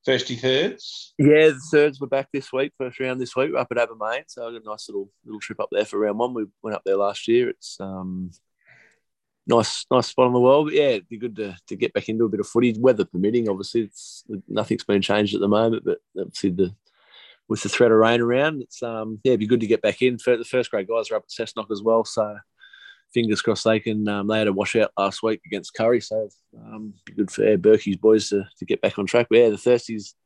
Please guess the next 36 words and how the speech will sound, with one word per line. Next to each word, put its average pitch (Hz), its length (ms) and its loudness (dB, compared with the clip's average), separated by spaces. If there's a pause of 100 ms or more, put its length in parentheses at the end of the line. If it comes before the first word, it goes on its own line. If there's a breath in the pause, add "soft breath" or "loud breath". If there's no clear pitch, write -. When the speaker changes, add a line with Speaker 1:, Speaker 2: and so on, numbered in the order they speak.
(280)
Speaker 2:
yeah, 117 180 0 (120)
we 120 80 -4
had 110 140 -2
a - 20 -14
good, 110 160 -6 (120)
good 117 100 -6
training 117 220 -4
run 117 160 -2
last 113 240 -4
night, 156 180 -2
and 101 200 -12 (1080 soft breath)
fingers 131 340 0
crossed - 280 2
we 123 80 2
can, 107 160 -2
we 107 160 -4
can 104 100 -6
kick 107 220 0
off 113 220 0
the, 104 180 4
um, 98 240 -2 (160)
kick - 140 -6
off - 140 -2
the - 60 -10
season 110 380 4
with 95 160 2
a, 98 160 0
with - 180 -6
a 107 60 2
nice 104 240 0
win. 110 240 2
But, - 260 -4
um, 95 300 -8 (200)
yeah, 101 120 2
certainly 107 320 6
Abermain 101 480 4